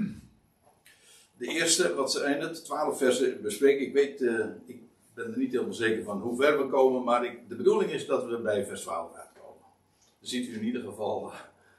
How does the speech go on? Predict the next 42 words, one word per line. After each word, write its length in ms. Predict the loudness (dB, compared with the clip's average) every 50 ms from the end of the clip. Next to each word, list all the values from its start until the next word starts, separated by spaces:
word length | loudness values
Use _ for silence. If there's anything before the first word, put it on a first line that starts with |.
| _ _ _ _
weet 300 | _ 2 4 4 4 4
in 60 | 2 0
ieder 160 | 0 0 0
geval 240 | 2 0 0 0 -2
wat 160 | -4 -4 -4
mijn, 400 | -4 -4 -2 -2 -2 -2 -2 -2
eh, 260 | -2 -2 -2 -2 -2
bedoeling 380 | 4 6 8 8 8 8 6 2
daarin 260 | 0 -2 -2 -6 -8
is. 240 | -10 -10 -12 -14 -14 -6
Oké, 180 | -4 0 2 2
Efeze 560 | 2 4 6 6 6 8 8 6 6 4 2
drie 180 | 0 -2 0 0
vers 140 | 0 0
één. 340 | 2 0 0 0 0 -4 -8 -14 -18 -20 -20 _ _ -8 4
Paulus 300 | 6 8 8 8 6 6
zegt 180 | 4 2 2
dan, 420 | 4 2 2 2 0 -4 -10 -12 -2 6
daarom 640 | 8 10 10 10 10 10 10 8 8 8 2 0
is 260 | -2 -2 -2 -2 -2
het, 500 | 0 2 2 2 2 0 -6 -12 -14 -18 _ _ _ _ _
en 160 | _ -14 -14 -12
het 200 | -10 -8 -8 -8
is 120 | -8 4
logischerwijs 920 | 8 10 10 10 10 6 2 -2 -4 -4 -4 0 0 2 2 2 0 -2 -4
dat, 520 | -4 -6 -6 -6 -8 -10 -12 -12 -16 -20 _ _ _ _ _
ja, 200 | -16 -16 -16 -14 -14
dat 140 | -14 -8 -6
heb 160 | -6 -6 -6
je 80 | -6
als 120 | -6 -6 -4
je 120 | -2 -2
midden 320 | -2 -2 -2 -4 -6 -4 -6
in 140 | -4 -4
een, 240 | -4 -4 -6 -6 -10
eh, 80 | -14 -14
in, 340 | -14 -16 -16 -16 -16 -16 -14
in 180 | -14 -14 -12
een, 240 | -10 -10 -10 -12 -12 _ _ _ _ -20 -20 _ _ _ _ _ _ _ _
in 120 | -16 -12
een 120 | -12 -10 -6
brief 320 | -2 -2 -2 -2 -2 -6